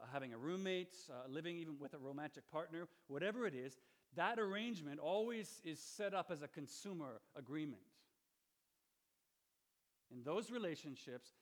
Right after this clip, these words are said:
in those living situations, it's a consumer agreement. Yeah, I'm here. I'm here with you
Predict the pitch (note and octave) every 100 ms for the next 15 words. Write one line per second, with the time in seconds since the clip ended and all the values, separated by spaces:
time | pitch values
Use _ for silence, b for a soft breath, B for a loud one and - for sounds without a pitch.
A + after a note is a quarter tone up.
0 | b C3+ C3 F#3+ G3 G#3 A#3 G#3+ D#3+ D#3+
1 | - C3 A#2+ C3+ B2+ C3 - D3 A#2+ -
2 | G#3+ A#3 G#3 D3+ C3+ C3 D#3 B B -
3 | E3 D3+ D3 F3+ G#3 A#3+ A3+ b b b
4 | C#3 C#3+ E3 C4 C4+ F3 - C3+ B2